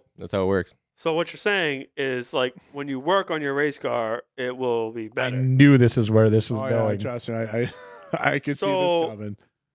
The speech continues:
Speaker 2: I'm just, I'm just, you know, I, I, pe-, people complain all the time that, you know, everybody cheats, everybody this, but no.
Speaker 1: The one's
Speaker 2: If you
Speaker 1: complaining, and the
Speaker 2: work
Speaker 1: ones that
Speaker 2: on
Speaker 1: aren't
Speaker 2: your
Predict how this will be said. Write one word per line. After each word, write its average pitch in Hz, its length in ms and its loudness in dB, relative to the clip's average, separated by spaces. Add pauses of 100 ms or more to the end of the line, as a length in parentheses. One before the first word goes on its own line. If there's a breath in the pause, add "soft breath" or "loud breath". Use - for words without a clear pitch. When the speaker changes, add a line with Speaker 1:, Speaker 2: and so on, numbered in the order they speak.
(320)
Speaker 2:
I'm 208 160 -4
just, 240 220 -4
I'm 262 140 0
just, 294 180 -6
you 233 80 -16
know, 185 220 2
I, 185 220 0
I, - 20 -2
pe-, 233 160 -8
people 254 280 -8
complain 214 300 -4
all 170 160 0
the - 60 -12
time 156 300 -2
that, 123 180 -4 (100)
you 120 80 -16
know, 117 80 -10
everybody 113 260 -4
cheats, 117 320 -8
everybody 101 240 -6
this, 110 220 -8
but - 200 -16 (100)
no. 117 260 -6
Speaker 1:
The 98 80 -8
one's 110 240 0
Speaker 2:
If 175 60 -2 (140)
you 214 80 0
Speaker 1:
complaining, - 100 0
and 214 80 0
the 220 40 4
Speaker 2:
work 262 280 4
Speaker 1:
ones 202 160 -2
that 202 60 -4
Speaker 2:
on 196 80 2
Speaker 1:
aren't 185 120 -4
Speaker 2:
your 202 120 0